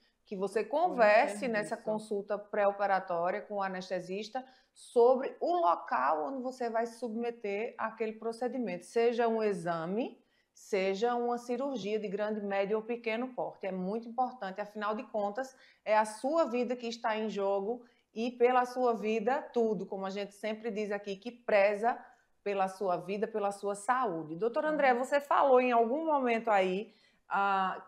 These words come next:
Speaker 1: que da possibilidade de um paciente acordar durante uma cirurgia. Existe essa possibilidade de acordar?
Speaker 2: <laughs> Vamos lá.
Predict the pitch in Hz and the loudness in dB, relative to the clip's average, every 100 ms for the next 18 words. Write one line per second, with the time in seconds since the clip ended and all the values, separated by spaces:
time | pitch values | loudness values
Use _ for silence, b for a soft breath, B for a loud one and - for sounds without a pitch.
0 | - 233 247 262 269 269 - - 196 233 | -8 -2 0 0 -2 -6 -10 -2 2 4
1 | 269 285 277 285 285 254 247 262 269 269 | 4 2 2 -4 2 6 6 4 2 2
2 | 262 247 247 254 285 381 330 269 262 254 | 2 0 0 2 2 4 2 2 2 2
3 | 262 262 269 269 285 320 240 180 151 - | 0 0 -4 -4 -4 -4 -4 -4 -6 -6
4 | _ - 254 202 240 370 415 311 262 220 | _ -2 0 2 0 0 -2 4 4 4
5 | 247 220 220 220 190 202 185 196 196 202 | 0 0 2 2 6 6 6 4 4 4
6 | 185 190 - B 294 269 226 B _ - | 6 6 4 B -8 -16 -18 B _ -20
7 | 175 175 185 208 220 180 135 | -14 -10 -8 -6 -4 -2 -4